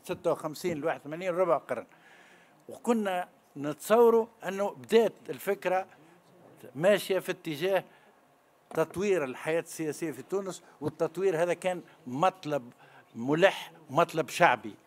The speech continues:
لأنه الانتخابات اللي سابقة واحد وثمانين كانت نسبة المشاركة فيها ما تعداش حتى ستاش في المية بالدزان. فهمت؟ هذا بالنسبة لواحد وثمانين.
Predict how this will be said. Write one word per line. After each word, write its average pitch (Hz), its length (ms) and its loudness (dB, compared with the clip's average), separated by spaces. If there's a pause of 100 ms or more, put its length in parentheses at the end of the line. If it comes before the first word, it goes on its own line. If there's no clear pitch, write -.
(680)
لأنه 151 480 2 (580)
الانتخابات 156 840 0
اللي 139 120 -2
سابقة 180 500 4
واحد 127 280 2
وثمانين 143 480 -4 (480)
كانت 170 340 -6
نسبة 156 460 0
المشاركة 160 480 0
فيها 180 180 0
ما 160 120 -4
تعداش 151 420 -4
حتى 156 260 -6
ستاش - 320 -4
في - 60 -14
المية 170 240 0
بالدزان. 147 540 -2 (560)
فهمت؟ 151 200 -12 (1040)
هذا 196 400 0
بالنسبة 156 480 -4
لواحد 139 200 0
وثمانين. 127 340 -10